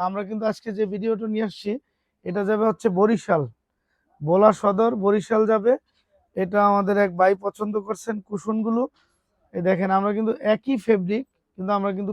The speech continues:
কুশনটা দিয়েছি আপনার, কালারটা কিন্তু একটু ডিফারেন্ট, মানে এটা কিন্তু বোঝা যায় যে আমরা একটু আলাদা কালার দিয়েছি। হ্যাঁ, দেখেন, তো আমরা কিন্তু এই লেস দিয়ে খুব সুন্দর করে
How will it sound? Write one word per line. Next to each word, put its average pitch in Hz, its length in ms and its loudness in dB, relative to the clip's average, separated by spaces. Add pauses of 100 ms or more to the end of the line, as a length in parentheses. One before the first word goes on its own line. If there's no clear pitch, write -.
কুশনটা 226 500 -4
দিয়েছি 220 280 -4 (120)
আপনার, 190 220 -4 (500)
কালারটা 196 400 2
কিন্তু 214 240 -4
একটু 196 120 -8 (120)
ডিফারেন্ট, 147 400 -8 (600)
মানে 180 140 -12
এটা 196 140 -2
কিন্তু 208 220 -6
বোঝা 190 280 0
যায় 185 140 0 (160)
যে 180 60 -10 (100)
আমরা 175 160 0 (100)
একটু - 240 -8
আলাদা 180 340 0
কালার 180 300 0
দিয়েছি। 170 260 -6 (100)
হ্যাঁ, 220 180 -6 (840)
দেখেন, 135 300 -10 (580)
তো - 100 -6
আমরা 185 200 -2
কিন্তু 208 220 -4 (180)
এই 190 160 0
লেস 196 200 0 (100)
দিয়ে 226 220 6
খুব 233 120 -12 (120)
সুন্দর 214 320 -2
করে 220 140 0